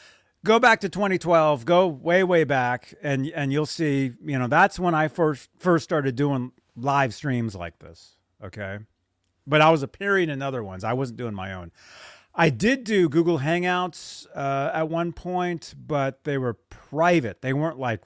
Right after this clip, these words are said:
like, live over the channel. Actually, I did a few where I just talked with friends.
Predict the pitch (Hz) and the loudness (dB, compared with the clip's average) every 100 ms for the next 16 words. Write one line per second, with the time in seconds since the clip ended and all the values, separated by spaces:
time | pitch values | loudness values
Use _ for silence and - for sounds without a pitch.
0 | _ 117 113 113 131 131 127 107 107 101 | _ -8 -8 -4 0 2 2 -2 -6 -8
1 | 95 - 131 127 110 98 151 175 160 147 | -10 -12 -10 -10 -8 -2 -2 -2 -4 -2
2 | 240 254 - 196 214 139 123 117 143 139 | -2 -4 -4 -4 0 0 -2 -4 -2 -2
3 | 120 101 _ 123 101 76 65 | -4 -16 _ -8 -8 -12 -20